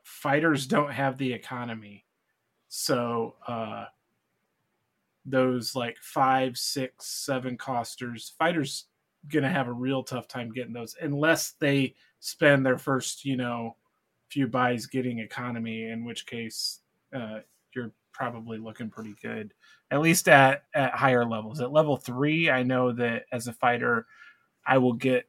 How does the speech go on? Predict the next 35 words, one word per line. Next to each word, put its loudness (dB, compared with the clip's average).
some 2
of 4
those 2
economy 0
cards. -4
At 2
level 6
three, 2
the 2
fighter 4
is -4
much 2
more 2
on 2
an -2
equal -6
footing -2
as 0
far -2
as -8
economy -2
and 2
being 2
able 0
to -6
go -4
a -6
long -6
game -8
because -10
the -6
other -4
classes' -6
healing -4
isn't -10